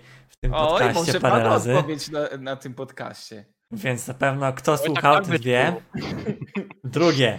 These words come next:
Speaker 1: Tutaj już trzeba, trzeba z-, poszukać trochę w regulaminie, jakie warunki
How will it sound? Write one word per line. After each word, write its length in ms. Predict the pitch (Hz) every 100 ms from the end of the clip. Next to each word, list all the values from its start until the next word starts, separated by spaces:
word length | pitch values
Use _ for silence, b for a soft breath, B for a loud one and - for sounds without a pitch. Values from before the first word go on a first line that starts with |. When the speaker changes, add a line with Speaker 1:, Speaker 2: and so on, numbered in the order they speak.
| - -
Speaker 1:
Tutaj 240 | 160 185
już 120 | 185
trzeba, 400 | 196 175 165 151 B B B -
trzeba 340 | - 170 160 135
z-, 120 | 131
poszukać 400 | 165 - 170 143 -
trochę 300 | 156 160 135
w 320 | 127 135 135 131 B B
regulaminie, 960 | - 127 131 135 131 151 135 113 120 131 b b b _ 120
jakie 340 | 139 143 156
warunki 880 | 131 135 143 139 131 131 127 139